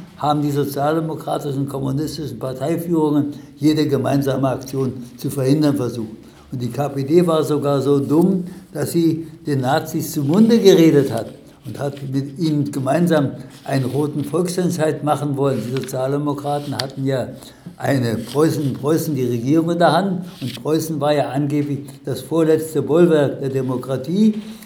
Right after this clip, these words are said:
Und da hat die K-, haben die Nazis, Deutschnationale, Nationalsozialisten und Stahlhelm in der Harzburger Front, haben sie ein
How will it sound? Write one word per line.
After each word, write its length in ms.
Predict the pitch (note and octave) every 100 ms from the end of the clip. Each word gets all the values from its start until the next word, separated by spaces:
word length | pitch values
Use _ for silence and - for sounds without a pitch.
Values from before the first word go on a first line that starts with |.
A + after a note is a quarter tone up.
| - -
Und 120 | C3
da 120 | B2
hat 100 | C#3
die 80 | E3
K-, 280 | C#3 C#3+ C3+
haben 220 | B2+ C#3 C#3
die 80 |
Nazis, 600 | C3+ C3 D3+ - F#3 F3 - - - - _ C#3 A2
Deutschnationale, 1000 | B2+ D3+ D#3 D3+ C#3+ D3 C3 C3 D#3+ F3+ E3+
Nationalsozialisten 960 | C#3+ C#3+ - C#3 D#3 D#3 D#3 C#3+ C#3
und 60 | B2+
Stahlhelm 580 | B2+ C#3 D#3 E3 E3+ - - -
in 80 | B2+
der 120 | G#2
Harzburger 500 | C#3 - D3+ C#3 A2+
Front, 300 | - E3 F3 F3 - -
haben 200 | - D3
sie 120 | C#3 D3+
ein 380 | C#3+ C#3 -